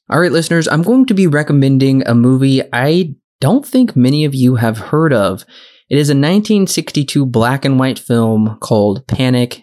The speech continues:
in Year Zero. It's about a family that leaves Los Angeles for a camping trip, and all of a sudden, in their rearview mirror, their father sees a mushroom cloud. And from there, the film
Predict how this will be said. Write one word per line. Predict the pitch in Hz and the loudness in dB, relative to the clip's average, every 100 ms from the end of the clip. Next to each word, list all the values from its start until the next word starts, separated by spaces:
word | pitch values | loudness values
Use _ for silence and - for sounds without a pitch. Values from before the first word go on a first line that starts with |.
| - | -8
in | 127 110 | -2 -2
Year | 110 110 104 104 - | 0 -2 -2 -4 -8
Zero. | 101 104 98 85 - - - _ _ _ _ | -4 -4 -4 -6 -10 -14 -20 _ _ _ _
It's | 135 | -2
about | 165 180 196 | 0 2 0
a | |
family | - 175 170 170 170 165 | -2 -4 -2 0 0 0
that | 143 143 139 - | 0 0 -2 -2
leaves | 123 139 151 147 131 | 0 2 0 0 2
Los | 135 131 | 0 0
Angeles | 123 123 120 117 117 110 - | 0 0 2 2 2 -2 -8
for | - 113 110 | -2 0 2
a | 104 | -2
camping | 104 127 120 123 110 | -2 -2 0 0 0
trip, | - 120 113 - - - _ _ - | 0 0 0 -6 -14 -20 _ _ -4
and | 131 | 0
all | 151 165 | 0 0
of | |
a | 143 | -2
sudden, | - 147 143 143 | 0 0 0 0
in | - 135 135 | 0 0 0
their | 135 120 | 0 2
rearview | 127 123 123 120 | 2 2 2 4
mirror, | 117 117 113 110 | 2 2 0 0
their | 117 | -2
father | 104 117 113 110 | -2 -2 0 0
sees | 104 - 113 110 104 | 0 -2 0 0 -2
a | - | -2
mushroom | 104 101 - 98 | -2 -2 -2 -2
cloud. | 101 110 98 87 82 - _ _ _ _ _ | -2 -4 -4 -6 -10 -14 _ _ _ _ _
And | - 107 | -2 0
from | 117 110 | 2 2
there, | 131 131 131 131 123 - - | 2 2 0 0 -2 -6 -8
the | |
film | 110 123 117 113 113 110 | -4 -2 0 0 0 -4